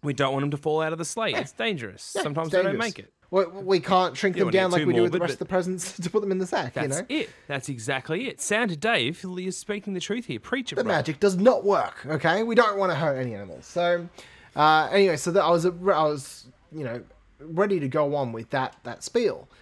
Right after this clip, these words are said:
Speaker 2: Um, fifteen puppies, right? And, uh, anyway, as I'm, as I'm starting the spiel, I look over at the parents, and they're, they're looking like, "Oh, okay, maybe," like, their faces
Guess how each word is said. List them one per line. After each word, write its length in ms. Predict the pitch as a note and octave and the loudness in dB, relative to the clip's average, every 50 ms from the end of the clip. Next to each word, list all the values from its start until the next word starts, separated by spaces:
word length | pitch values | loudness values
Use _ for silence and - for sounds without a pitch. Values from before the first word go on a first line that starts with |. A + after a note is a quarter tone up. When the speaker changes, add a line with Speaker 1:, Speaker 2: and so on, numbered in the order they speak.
| _ _ _ - | _ _ _ -12
Speaker 2:
Um, 340 | - A#2 B2 B2+ B2+ B2 A#2+ A#2+ | -8 -4 -4 -2 -2 -4 -4 -6
fifteen 340 | - E3 - - C3+ A#2+ - | -10 -8 -6 -4 -4 -4 -6
puppies, 480 | B2+ B2+ - - D#2 C2+ - - - _ _ _ _ _ _ | -8 -10 -10 -12 -14 -14 -16 -18 -20 _ _ _ _ _ _
right? 240 | - A2 A2+ C3+ C3 - | -10 -6 -6 -6 -6 -4
And, 320 | C3 D3 C#3+ D3 D3+ D3+ | -4 -4 -4 -4 -2 0
uh, 300 | D#3 D#3 D#3 D3+ D3+ D3 | 0 0 2 0 0 0
anyway, 380 | - F3 D#3+ D#3+ D3+ C3+ B2 C3 | -2 -2 0 2 2 2 2 0
as 200 | C3 C3+ C#3 C#3 | 0 -2 0 0
I'm, 220 | D#3+ D3+ D3+ D3+ D#3+ | 0 2 2 2 2
as 280 | D3+ D#3+ E3+ F3 E3+ | 2 2 2 2 2
I'm 260 | F3 F3 E3+ E3 D#3 C3+ | 2 2 2 0 0 -2
starting 440 | - - G3 F3 E3 D#3+ D#3 D#3 D3+ | 0 2 4 6 6 4 2 0 -2
the 100 | D#3 C#3+ | -4 -4
spiel, 300 | - - E3 D#3 C#3+ C3+ | -4 -4 -2 0 0 0
I 40 | C#3+ | 0
look 200 | E3 G3 G3 G#3 | -2 -2 -2 0
over 100 | G3 F3+ | -2 -2
at 60 | D3+ | -2
the 60 | C3+ | -4
parents, 460 | C3+ F#3 G3+ A3 G#3 C3+ A#2+ A#2 - D3+ | -4 -4 -4 -4 -4 -6 -6 -6 -6 -6
and 120 | C#3+ C#3+ | -4 0
they're, 300 | D3+ D3+ D3+ D3 D3 C#3 - _ _ _ _ _ _ _ _ _ | 2 2 2 2 0 -2 -6 _ _ _ _ _ _ _ _ _
they're 200 | - G3 A3+ G#3 | -2 0 0 0
looking 460 | D3 A2 D#3+ F#3 F#3+ - G#3 G3+ F#3 F#3 | -2 -4 -4 -4 -4 -2 0 0 2 2
like, 240 | F3+ F3+ F3+ F3+ - _ _ _ _ _ _ _ | 2 2 0 -2 -6 _ _ _ _ _ _ _
"Oh, 300 | - B4+ C5 - - - - _ _ _ _ _ _ - | -4 -2 -2 -2 -4 -6 -12 _ _ _ _ _ _ -8
okay, 380 | G#4+ G4 - - C4 - D#4 - - F4+ | -6 -4 -4 -4 -4 -4 -6 -8 -8 -6
maybe," 320 | C#4 G3+ F#3+ F#3+ F3+ - - - - - - | -4 0 0 0 0 -2 -8 -16 -8 -4 -2
like, 160 | F3+ E3 - | 0 2 4
their 120 | A3 G#3 F3 | 4 4 4
faces 640 | - G#3+ - - C3 - E3+ C3 C#3+ G3 - - | 4 4 4 4 4 2 0 2 2 0 -2 -4